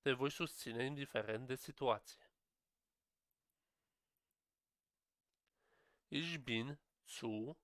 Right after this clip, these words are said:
hundert Prozent bei dir. Sau Ich unterstütze dich voll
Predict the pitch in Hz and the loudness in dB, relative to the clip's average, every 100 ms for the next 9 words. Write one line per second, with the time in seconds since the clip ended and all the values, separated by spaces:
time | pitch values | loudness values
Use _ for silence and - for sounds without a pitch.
0 | _ _ _ _ 127 143 170 165 147 - | _ _ _ _ -2 2 2 2 0 -2
1 | - - - - - 190 143 131 131 110 | -4 -4 -6 -12 -6 4 4 6 2 2
2 | - - _ _ _ _ _ _ _ - | 0 -10 _ _ _ _ _ _ _ -20
3 | - 117 110 120 175 _ _ _ _ _ | 0 4 6 6 2 _ _ _ _ _
4 | _ _ _ _ _ _ 139 127 170 - | _ _ _ _ _ _ 4 4 4 0
5 | - - 180 139 135 123 - - 110 - | -6 -6 -4 2 2 2 -4 -4 -4 0
6 | 120 127 123 117 110 110 143 - - _ | 2 2 0 2 4 4 0 -6 -8 _
7 | - - 120 151 175 | -14 0 6 6 4